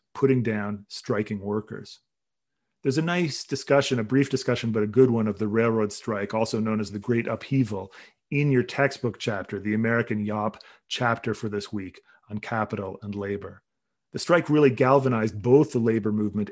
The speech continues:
and the capitalist class. It kicked off more than fifty years of, of bitter conflict between labor and capital in the United States.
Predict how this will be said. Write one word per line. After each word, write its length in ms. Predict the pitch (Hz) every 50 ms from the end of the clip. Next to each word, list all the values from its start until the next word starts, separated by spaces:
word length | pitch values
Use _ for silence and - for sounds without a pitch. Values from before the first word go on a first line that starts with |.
| -
and 240 | - 131 135 139 139
the 60 | 127
capitalist 640 | 113 - - 120 117 113 - 107 110 101 - - -
class. 440 | - - 120 120 110 95 95 - -
It 120 | 107 -
kicked 280 | - - 131 127 - 131
off 380 | 120 117 113 110 107 - - - - - - _
more 160 | - 117 113 110
than 120 | 101 104
fifty 400 | - - - 135 127 - - 123
years 420 | 110 104 117 123 123 120 113 -
of, 180 | 113 104 98 - _ _ - -
of 160 | 110 95 92
bitter 200 | 110 143 135 123
conflict 680 | - - - - 131 135 139 - - 110 98 95 - -
between 420 | 107 - - 131 135 143 139 123
labor 300 | 113 107 104 98 95 95
and 180 | 98 - 104 101
capital 540 | - - 104 95 95 - 104 98 95 98 _ _ _ _ _ _ -
in 120 | 117 110
the 60 | 104
United 340 | 101 98 95 92 90 - -
States. 480 | - - - 98 - - - - -